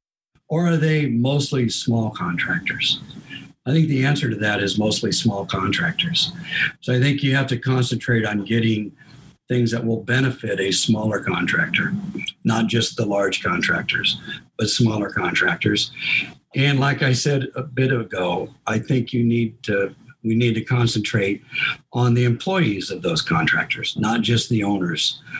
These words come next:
and the managers of those contractors, to the employees, to get it down to that level and, and appreciate that the average contractor, probably over eighty percent of our contractors have less than ten people.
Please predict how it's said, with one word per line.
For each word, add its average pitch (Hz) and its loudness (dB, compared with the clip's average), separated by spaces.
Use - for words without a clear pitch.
and 101 2
the 98 -2
managers 98 0
of 80 -8
those 80 2
contractors, - 0
to - -2
the 113 4
employees, 107 -2
to - -2
get 147 0
it 117 0
down 110 -2
to 98 -6
that 98 -2
level 95 -4
and, 104 2
and 113 2
appreciate 120 0
that 113 -2
the 123 2
average 156 0
contractor, 131 0
probably 156 0
over 120 0
eighty 131 2
percent 127 0
of 110 0
our 107 -6
contractors 110 0
have 104 2
less 113 2
than 104 0
ten 139 0
people. - -4